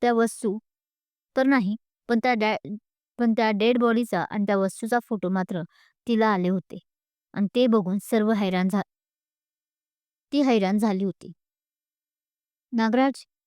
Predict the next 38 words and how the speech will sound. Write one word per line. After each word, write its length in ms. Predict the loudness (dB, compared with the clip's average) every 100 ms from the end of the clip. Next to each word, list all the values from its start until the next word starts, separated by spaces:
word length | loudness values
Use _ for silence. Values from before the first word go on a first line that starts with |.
| _ _
सर." 360 | -6 0 2 0 -6 _ _ _ _ _ -2
ती 60 |
लगेच 320 | 2 2 2 0
त्याच्या 200 | 0 0 0
केबिनमध्ये 460 | 0 0 0 0
गेली. 260 | -2 -4 -8 -16 _ _ _ -4
मागून 320 | 0 2 2
सत्या 340 | 2 0 0 2
आणि 120 | 4
विनाही 300 | 4 2 0
गेले. 220 | -2 -8 -10 _ _ _
सत्याला 420 | -4 -2 0 2
आता 160 | 2 0
खरं 200 | 0 0 2
काय 140 | 0
चालले 260 | 0 0 0
आहे 180 | -2 -2
ते 100 | -2
जाणून 340 | 0 0 0 -2
घ्यायचं 280 | -2 -2
होतं, 220 | -4 -4 -10 -12 -20 _ -2
तर 120 | 2
विनाला 380 | 4 4 2 0
तिने 220 | 0 -2 -2
सोबत 420 | 0 2 2 0
चल 200 | 0 2
म्हणून 300 | 2 0 -2 -10 _ _
जाता 280 | -2 0 0
जाताच 340 | 0 0 -2 -2
खुणावले 380 | -2 0 0 -2
होते, 260 | -6 -10 -20 _ _ -6
त्यामुळे 220 | -2 0
दोघंही 360 | 2 2 4 4
आत 120 | 2 0 _ _
आले. 200 | -6 -4 -6 -12 _ _ _ _
"हम्म, 240 | 2 2 0 _ _ _ _ _ _ _ _ _ -6
बोल 260 | -2 0
आरोही, 300 | 0 0 -2